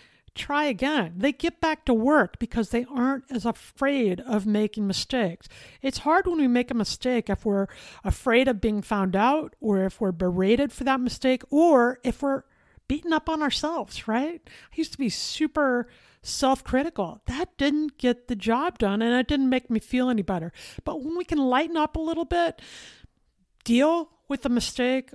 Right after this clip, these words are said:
or the error, take responsibility for it, and then forgive ourselves, recognize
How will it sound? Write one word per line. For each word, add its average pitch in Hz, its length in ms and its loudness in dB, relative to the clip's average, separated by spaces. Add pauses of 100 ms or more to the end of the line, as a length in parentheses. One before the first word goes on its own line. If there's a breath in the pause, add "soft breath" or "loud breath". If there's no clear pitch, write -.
(140)
or 220 200 2
the 202 120 -4
error, 240 480 0 (560 loud breath)
take 311 220 2
responsibility 247 760 0
for 311 220 -4
it, - 140 -8
and 277 180 0
then 466 220 2
forgive 254 460 0
ourselves, 220 880 0 (100)
recognize 330 800 -2